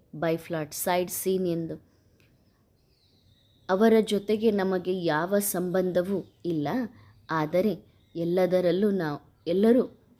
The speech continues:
ಮಿಕ್ಸ್ ಆಗುತ್ತಾ ಹೋಗುತ್ತಾರೆ. ನಾಟಕದ ಪ್ಲಾನಿನ ಅನುಸಾರವಾಗಿ ಏನೆಲ್ಲ ಆಗುತ್ತಿದೆ ಅದು ಮತ್ತೆ ಪುನರಾವರ್ತನೆಯಾಗುತ್ತದೆ. ಹೇಗೆ ಒಬ್ಬರು ಬಂದರು, ಆಗ ಎಷ್ಟೋ ಧರ್ಮದವರು ಅದರ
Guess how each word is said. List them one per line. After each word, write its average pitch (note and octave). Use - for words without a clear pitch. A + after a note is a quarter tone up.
ಮಿಕ್ಸ್ G#3
ಆಗುತ್ತಾ G3+
ಹೋಗುತ್ತಾರೆ. F#3
ನಾಟಕದ G#3
ಪ್ಲಾನಿನ G3
ಅನುಸಾರವಾಗಿ E3
ಏನೆಲ್ಲ F#3
ಆಗುತ್ತಿದೆ E3
ಅದು E3+
ಮತ್ತೆ D#3+
ಪುನರಾವರ್ತನೆಯಾಗುತ್ತದೆ. E3+
ಹೇಗೆ F3
ಒಬ್ಬರು F#3
ಬಂದರು, F3
ಆಗ F3+
ಎಷ್ಟೋ G#3+
ಧರ್ಮದವರು G3
ಅದರ F#3+